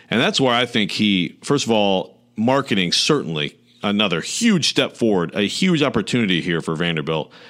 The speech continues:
And obviously he gets that. And the success with the G League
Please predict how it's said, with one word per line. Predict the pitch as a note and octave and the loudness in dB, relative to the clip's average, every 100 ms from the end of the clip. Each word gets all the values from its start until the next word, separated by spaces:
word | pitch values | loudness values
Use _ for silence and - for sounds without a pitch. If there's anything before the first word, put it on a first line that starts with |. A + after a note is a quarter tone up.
| - | -8
And | F#2+ | -2
obviously | B2 C3 G#2+ - G2 | 0 0 0 0 0
he | A#2 A#2+ | 0 0
gets | G2 G#2 G#2+ - | 0 0 -2 0
that. | F#2+ F#2+ D#2 | 0 0 0
And | - E2+ | -4 -4
the | |
success | D#2+ F#2 - B2 A#2 | -2 -4 -2 0 0
with | F2+ | -4
the | E2+ | -2
G | G2+ A#2+ | 0 2
League | G2 F2+ F2 E2+ | 2 2 0 -2